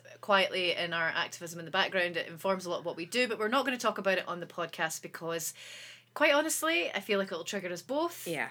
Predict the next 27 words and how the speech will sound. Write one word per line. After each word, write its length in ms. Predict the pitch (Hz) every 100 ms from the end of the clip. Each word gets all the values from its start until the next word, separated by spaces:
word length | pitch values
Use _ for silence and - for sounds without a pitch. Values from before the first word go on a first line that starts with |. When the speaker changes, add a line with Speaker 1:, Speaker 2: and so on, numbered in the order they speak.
| - 170
Speaker 1:
Uh, 280 | 180 175 165
I 60 | 170
think 180 | 190
we'll 100 | 180
fall 200 | 175 185 180
down 200 | 180 175
a 220 | 175 160
very 520 | 165 165 190 196 196 190
rage-fueled 840 | 170 180 185 190 - - 170 156
rabbit 320 | 160 175 175
Speaker 2:
Yeah. 80 | 139
Speaker 1:
hole. 360 | 226 220 220 214 - - - -
We'll 100 | 175
become 520 | 185 - 202 202 208
probably 440 | - 349 370 233 214
completely 460 | 208 214 196 175
inarticulate. 720 | 170 170 - 214 - - 392 - 220
<laughs> 0 | - - - - - - -
Speaker 2:
Yeah, 260 | 175 147 147 - -
Speaker 1:
There 120 | 220
will 100 | 220
be 80 | 226
a 20 |
Speaker 2:
as 60 | 226
Speaker 1:
lot 100 | 214
of, 120 | 202
like, 180 | 202